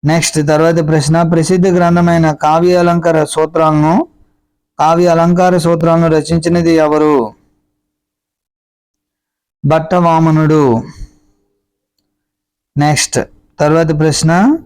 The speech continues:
యాభై ఎనిమిదో ప్రశ్న, పండిత కామధేను అనే బిరుదు గల తూర్పు చాళుక్య రాజు ఎవరు?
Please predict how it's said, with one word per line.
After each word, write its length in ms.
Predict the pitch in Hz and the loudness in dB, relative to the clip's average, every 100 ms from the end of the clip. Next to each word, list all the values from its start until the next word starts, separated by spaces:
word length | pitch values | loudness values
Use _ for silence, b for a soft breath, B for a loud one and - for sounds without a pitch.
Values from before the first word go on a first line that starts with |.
| - | -4
యాభై 260 | 147 147 156 | 0 2 2
ఎనిమిదో 320 | 156 156 156 | 2 0 0
ప్రశ్న, 560 | 151 139 143 151 185 233 _ _ _ _ - | -2 -2 0 0 0 -2 _ _ _ _ -4
పండిత 360 | 156 175 190 196 185 | 0 2 0 0 -2
కామధేను 540 | 170 175 175 175 175 175 | 0 0 0 0 0 0
అనే 180 | 165 165 | 0 0
బిరుదు 300 | 156 160 170 | 0 0 2
గల 220 | 165 165 | 2 0
తూర్పు 360 | 160 170 165 170 | 0 -2 -2 -2
చాళుక్య 460 | 165 165 160 156 | 0 -2 0 -2
రాజు 340 | 151 151 170 175 | 0 0 0 0
ఎవరు? 440 | 165 156 156 | 2 2 2